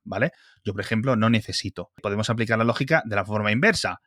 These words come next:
La gente que se haya comprado un MacBook Pro de trece con un i nueve, con un i siete hace cinco meses no ha sido tonta. Tienen un buen producto que saben cómo les va a funcionar.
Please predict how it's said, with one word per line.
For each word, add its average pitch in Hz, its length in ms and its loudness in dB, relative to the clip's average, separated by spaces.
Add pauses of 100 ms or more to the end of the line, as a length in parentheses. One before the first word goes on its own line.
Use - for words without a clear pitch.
(320)
La 110 100 -2
gente 117 240 -2
que 127 80 2
se 131 80 0
haya 127 100 4
comprado 127 560 2
un 120 200 0
MacBook 117 360 0
Pro 151 220 6
de 104 80 4
trece 123 380 0
con 104 100 0
un 113 160 4
i 120 80 8
nueve, 139 320 6
con 113 140 0
un 120 80 2
i 117 80 2
siete 131 500 0 (220)
hace 131 280 0
cinco 127 380 4
meses 151 460 0
no 123 180 2
ha 131 60 2
sido 101 340 -2
tonta. 120 460 2 (320)
Tienen 113 200 2
un 123 220 4
buen 139 220 4
producto 151 580 2
que 120 140 0
saben 143 340 2
cómo 117 220 2
les 104 180 2
va 101 60 -2
a 98 40 -6
funcionar. 113 440 2